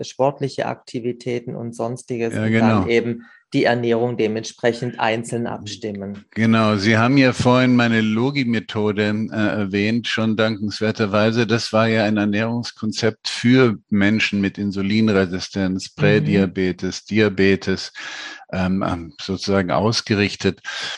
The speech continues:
Speaker 2: Inzwischen habe ich ja auch noch ein anderes Konzept und das ist genau das, was Sie gerade eben ansprachen, die indi-, individuelle Ausrichtung der
Speaker 1: Ja.
Speaker 2: Kohlenhydratzufuhr und ich nenne,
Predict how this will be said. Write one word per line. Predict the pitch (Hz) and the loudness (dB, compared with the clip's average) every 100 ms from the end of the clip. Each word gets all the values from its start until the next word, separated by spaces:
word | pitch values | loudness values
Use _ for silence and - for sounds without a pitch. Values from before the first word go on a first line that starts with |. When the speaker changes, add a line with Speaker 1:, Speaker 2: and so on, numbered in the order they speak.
| - | -8
Speaker 2:
Inzwischen | 95 95 107 110 113 113 | -4 0 2 4 4 4
habe | 110 | 2
ich | 107 | 2
ja | 113 107 | 4 4
auch | 113 | 4
noch | 113 | 2
ein | 117 101 | 0 0
anderes | 107 113 117 - | 0 0 -2 -4
Konzept | - 107 - 110 - - - | -6 -6 0 0 -2 -10 -4
und | 107 95 | -2 -2
das | 101 | -4
ist | 113 104 - | -4 -4 -4
genau | - 104 101 110 | 0 2 4 4
das, | 107 95 | 0 -2
was | 101 | -6
Sie | - | -6
gerade | 98 98 101 101 98 | -2 2 2 2 0
eben | 95 92 | -2 -2
ansprachen, | 101 131 - 104 98 95 95 | -2 -2 -2 0 2 0 -2
die | 95 - 117 | -4 0 2
indi-, | 135 131 123 - | 4 2 0 0
individuelle | 127 131 151 135 113 95 101 101 98 85 | 0 0 0 0 0 0 -2 -2 -2 -2
Ausrichtung | 90 98 - 104 - - 101 | -2 -4 -4 -6 -6 -4 -4
der | 92 | -4
Speaker 1:
Ja. | 90 | -6
Speaker 2:
Kohlenhydratzufuhr | - 95 101 95 92 92 90 - 95 - 107 101 | -4 -4 -2 -2 0 -2 -2 -6 -6 -2 0 0
und | 101 95 | 0 -2
ich | 87 | -2
nenne, | 95 98 104 | 0 2 0